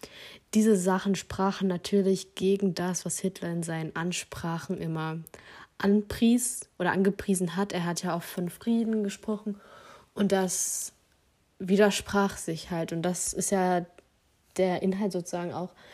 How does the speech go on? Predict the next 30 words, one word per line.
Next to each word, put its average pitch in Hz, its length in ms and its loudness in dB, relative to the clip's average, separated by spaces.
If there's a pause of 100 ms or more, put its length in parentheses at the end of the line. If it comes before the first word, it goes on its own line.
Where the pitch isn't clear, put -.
(140)
der 196 80 -8
größte 208 260 -2
Inhalt 185 220 -2
von 175 100 -6
unserem 170 320 -6
Podcast, 214 440 -6
dass 185 120 -4
Hitler 196 300 -2
sich 180 160 -4
in 180 80 -2
vielen 208 220 2
Sachen 196 240 -4
immer 202 260 0 (640)
öffentlich 208 680 2 (220)
friedlich 233 520 0
geäucher-, 202 440 0 (240)
geäußert 202 640 0
hat 202 240 -2
und 190 100 -2
dann 175 300 -4 (720)
oft - 360 -4
aber 175 540 -2 (340)
das - 180 -8
Gegenteil 170 480 -2
gemacht 156 420 -6
hat. - 180 -12 (1300)
Um 220 160 6
den 202 220 4
Einfluss 233 520 -2
Deutsch-, - 760 0